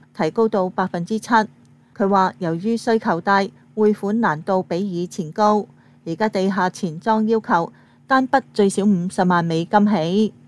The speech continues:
資深財經評論人士蔡慎坤認為，中國外匯面臨逐步減少，而且幅度好大，恐怕會切斷所有外資流出嘅渠道。佢估計每人每年五萬美金嘅匯款額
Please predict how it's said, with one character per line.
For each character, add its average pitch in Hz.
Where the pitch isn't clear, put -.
資 220
深 214
財 165
經 220
評 214
論 175
人 160
士 185
蔡 196
慎 185
坤 220
認 196
為， 165
中 233
國 214
外 185
匯 185
面 180
臨 156
逐 190
步 185
減 170
少， 196
而 165
且 185
幅 214
度 175
好 180
大， 185
恐 208
怕 208
會 185
切 214
斷 180
所 180
有 202
外 175
資 220
流 165
出 233
嘅 185
渠 160
道。 185
佢 196
估 196
計 196
每 170
人 185
每 165
年 165
五 160
萬 175
美 170
金 214
嘅 196
匯 175
款 175
額 185